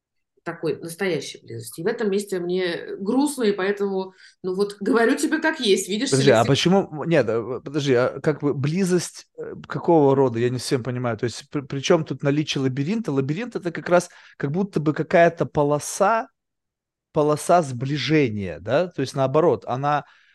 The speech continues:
Speaker 2: э, э, человек попадает в некий контекст, в котором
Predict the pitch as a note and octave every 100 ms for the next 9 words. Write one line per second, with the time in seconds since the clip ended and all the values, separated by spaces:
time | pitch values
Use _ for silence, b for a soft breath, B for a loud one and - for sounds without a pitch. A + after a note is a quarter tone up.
0 | b b B2 - - - - - D3 D3+
1 | D#3+ - _ _ _ _ _ _ _ C#3+
2 | C#3 C#3 D#3 D3+ C#3+ - C3+ D3 C#3+ D3+
3 | C3 - _ _ - D3 C3 A#2 C3 B2
4 | - - _ _ _ - - D3+ D#3+ D#3
5 | D3